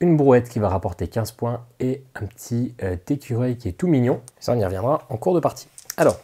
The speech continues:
quelles sont les différences de jeu par rapport à Orchard ?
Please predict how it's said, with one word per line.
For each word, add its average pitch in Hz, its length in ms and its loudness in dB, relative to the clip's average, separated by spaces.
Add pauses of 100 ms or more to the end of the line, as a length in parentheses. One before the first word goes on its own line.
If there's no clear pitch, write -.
(120)
quelles 165 180 2
sont 180 140 2
les 156 80 8
différences 147 360 2
de 135 100 4
jeu 147 200 4
par 131 140 2
rapport 123 640 4
à 139 260 0
Orchard ? 90 380 -2